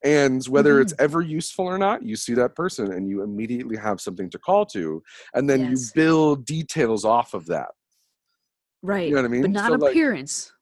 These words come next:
Speaker 2: I think it's important to tell people if it's appearance related, like, "Oh, your hair used to be shorter." Like,
Speaker 1: No, I, that, no,
Speaker 2: it's,
Speaker 1: I mean, I
Speaker 2: that
Speaker 1: change
Speaker 2: doesn't
Speaker 1: my shirt
Speaker 2: help
Speaker 1: every
Speaker 2: you.
Speaker 1: day.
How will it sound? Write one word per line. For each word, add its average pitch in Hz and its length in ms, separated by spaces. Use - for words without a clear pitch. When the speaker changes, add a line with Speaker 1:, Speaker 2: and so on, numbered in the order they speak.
Speaker 2:
I - 80
think 208 120
it's 190 80
important 240 320
to - 60
tell 247 160
people 156 480
if 147 100
it's 196 140
appearance 220 520
related, 254 300
like, 214 160
"Oh, 254 200
your 165 180
hair 254 240
used 196 300
to 165 80
be 147 140
shorter." 139 500
Like, 139 360
Speaker 1:
No, 143 80
I, 147 300
that, 170 200
no, 170 220
Speaker 2:
it's, - 80
Speaker 1:
I 160 60
mean, 185 160
I 170 100
Speaker 2:
that 170 60
Speaker 1:
change 220 180
Speaker 2:
doesn't 170 40
Speaker 1:
my 151 60
shirt 156 60
Speaker 2:
help 196 160
Speaker 1:
every 151 100
Speaker 2:
you. 143 140
Speaker 1:
day. 76 240